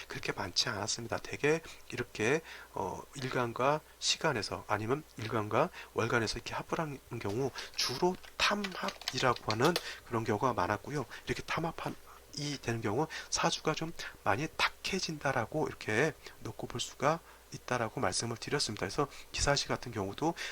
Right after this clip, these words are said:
사주의 중화가 이렇게 잘 이루어지는 것으로 이렇게 놓-, 놓고 볼 수는 없다라고 이렇게 놓고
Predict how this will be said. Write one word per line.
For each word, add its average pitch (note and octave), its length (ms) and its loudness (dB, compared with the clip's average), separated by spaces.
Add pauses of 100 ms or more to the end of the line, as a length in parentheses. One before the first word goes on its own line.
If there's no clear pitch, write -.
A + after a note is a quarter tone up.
사주의 E3+ 560 0
중화가 A#2+ 520 2
이렇게 - 200 -4
잘 D3 260 6 (320)
이루어지는 D#3 460 2
것으로 C#3 360 0
이렇게 A#2 180 -4
놓-, A2 280 -4 (100)
놓고 D#3 360 0 (280)
볼 G3+ 120 2
수는 C3+ 220 0
없다라고 C3+ 640 -2
이렇게 B2 220 -2
놓고 C#3 380 -2